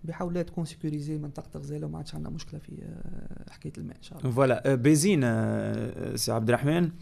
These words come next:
Speaker 2: آه، الاضطرابات شدتهم ايام العيد، آه، ال-، المشكل اللي فما problem، فما، آه، تكسيره ولا شنو فما غاديكا، وقال لك مشكلتها شاده برشا وقت، عندها برشا وقت وما صارش تدخل من، آه، اقليم السونيت.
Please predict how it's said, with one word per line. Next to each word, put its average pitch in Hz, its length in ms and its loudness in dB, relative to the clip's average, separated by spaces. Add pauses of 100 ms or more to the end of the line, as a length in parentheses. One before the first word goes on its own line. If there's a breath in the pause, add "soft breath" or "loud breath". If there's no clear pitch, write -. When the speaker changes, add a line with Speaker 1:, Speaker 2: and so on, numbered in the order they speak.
(480 loud breath)
Speaker 2:
آه، 131 920 8
الاضطرابات 131 480 8
شدتهم 120 360 6
ايام 117 260 6
العيد، 143 480 4 (220)
آه، 120 320 4
ال-، 104 400 0
المشكل 139 380 4
اللي 147 100 6
فما 147 200 4
problem، 127 540 4
فما، 120 400 2
آه، - 360 -2 (840)
تكسيره 127 440 6
ولا 104 100 2
شنو 110 180 0
فما 117 220 0
غاديكا، 135 380 4 (280 loud breath)
وقال 139 260 6
لك 143 120 4
مشكلتها 147 380 0
شاده 131 280 2
برشا 123 300 2
وقت، 123 240 0
عندها 123 200 2
برشا 127 320 4
وقت 135 340 0
وما 127 220 0
صارش 123 260 0
تدخل 120 380 0
من، 117 240 2
آه، 110 380 0
اقليم 110 300 0
السونيت. 104 500 -2